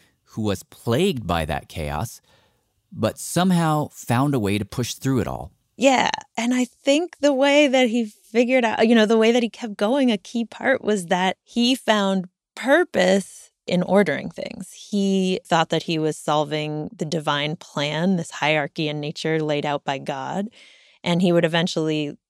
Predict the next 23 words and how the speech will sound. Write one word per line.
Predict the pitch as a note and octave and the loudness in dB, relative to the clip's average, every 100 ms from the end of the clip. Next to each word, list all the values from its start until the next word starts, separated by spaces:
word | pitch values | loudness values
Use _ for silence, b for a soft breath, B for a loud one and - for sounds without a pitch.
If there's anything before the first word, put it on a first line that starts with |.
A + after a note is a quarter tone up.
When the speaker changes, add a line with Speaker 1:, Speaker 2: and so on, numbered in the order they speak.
| _ _ _ | _ _ _
Speaker 2:
come | - F#3 F#3 | -2 0 0
to | F3+ | 0
believe | F3 E3+ D#3+ | 2 2 0
in | |
Darwinism | D#3 D3 A3+ F#3+ D#3+ D#3+ | 0 2 4 4 2 0
and | D#3 | -2
let | D#3 C3 | -2 0
go | C3 G#3+ | 2 2
of | G3 | 4
that | C#3+ | 0
idea, | C#3+ C#3+ D3+ | 0 0 0
but | D3+ D#3 | 0 -4
he | - | -4
still | G3+ - A3+ A3+ | -8 -4 -2 -2
thought | - - F#3+ G3 | -4 -4 0 -2
he | - - F3 | -4 -2 0
was | E3 - | 0 -2
uncovering | E3 D#3 - F#3 F3 E3+ D#3 - | -6 -8 -4 -2 2 2 0 -6
a | D#3+ | -10
sacred | - - F#3 F#3 - D#3+ D#3 D3+ b b b b | -12 -4 -2 -2 0 2 2 -2 b b b b
hierarchy. | - F3+ A#3+ F#3 D3+ - D3+ - _ | -8 -2 2 2 0 -2 -4 -4 _
He | - G3+ | -6 -2
just | F3 - G3 G3 - | -2 0 0 0 -8